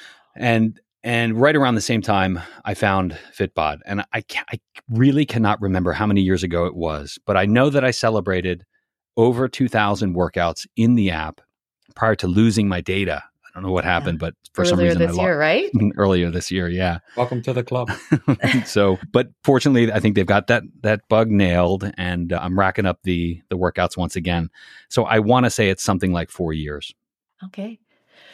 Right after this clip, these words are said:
Speaker 2: So when you first came upon the app, what was it that drew you to it?
Speaker 1: Oh, absolutely. The, the ability to rely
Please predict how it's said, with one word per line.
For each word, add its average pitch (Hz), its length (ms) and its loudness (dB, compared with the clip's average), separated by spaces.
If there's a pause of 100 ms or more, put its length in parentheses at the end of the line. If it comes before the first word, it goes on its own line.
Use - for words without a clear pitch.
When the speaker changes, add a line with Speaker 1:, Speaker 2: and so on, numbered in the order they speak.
(120)
Speaker 2:
So 220 260 2
when 220 180 2
you 220 120 2
first 220 260 0
came 220 160 0
upon 208 220 -2
the 202 100 -2
app, 196 160 0
what 185 160 2
was 185 140 0
it 170 120 0
that 175 140 -2
drew 175 120 -4
you 262 140 -4
to 139 140 -6
it? - 140 -10 (880)
Speaker 1:
Oh, 131 240 2 (160)
absolutely. 113 640 0
The, 87 360 0 (100)
the 90 460 -2 (600)
ability 139 560 2
to - 140 0
rely 101 600 2